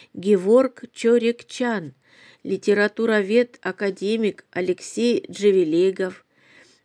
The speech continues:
актер Московского театра сатиры Георгий Тузусов и многие-многие другие талантливые и интересные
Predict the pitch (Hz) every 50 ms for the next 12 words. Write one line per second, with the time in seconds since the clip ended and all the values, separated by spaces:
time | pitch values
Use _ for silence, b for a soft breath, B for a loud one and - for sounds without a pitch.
0 | b b - 185 185 - - - 208 202 202 202 196 202 202 - - - 220 214
1 | 208 - - 202 190 190 196 190 - 196 202 202 202 - 185 190 185 - - 170
2 | 170 - - 214 240 262 254 254 240 240 B B B B B B B B B 185
3 | 180 214 220 214 220 247 269 277 247 208 190 208 202 196 _ - 247 254 240 202
4 | 196 185 196 220 226 220 - - 208 202 208 208 - _ - 180 175 170 170 160
5 | 156 165 190 226 269 277 247 240 247 240 240 240 233 240 247 240 226 214 226 233
6 | 220 202 214 226 226 214 - 226 233 226 208 208 - 175 165 165 160 170 190 220
7 | 233 226 214 - - 180 156 170 160 151 - - 196 196 185 160 - - 165 -
8 | 143 175 196 208 208 - - 190 190 190 190 196